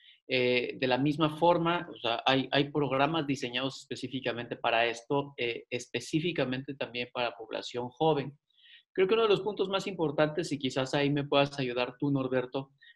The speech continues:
es cómo hacernos sensibles al hecho de que probablemente ahorita, como tú mencionaste, ¿no? Eh, que cuesta trabajo llamarlo sustancia psicoactiva.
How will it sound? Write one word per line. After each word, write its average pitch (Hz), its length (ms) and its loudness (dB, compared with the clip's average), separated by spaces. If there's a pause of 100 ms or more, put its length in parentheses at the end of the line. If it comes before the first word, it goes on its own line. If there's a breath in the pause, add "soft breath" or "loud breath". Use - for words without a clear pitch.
es 143 120 -8
cómo 160 300 -2
hacernos 165 380 -2
sensibles 143 520 0
al 120 140 -4
hecho 127 220 -4
de 127 160 -2
que 120 120 -6
probablemente 135 760 0
ahorita, 135 340 -2
como 117 300 -8
tú 131 100 -8
mencionaste, 123 600 -6
¿no? 143 300 -2 (360 soft breath)
Eh, 120 560 2
que - 80 -20
cuesta 143 340 -2
trabajo 135 440 -2 (280)
llamarlo 123 440 -2
sustancia 127 540 -8
psicoactiva. 127 800 -2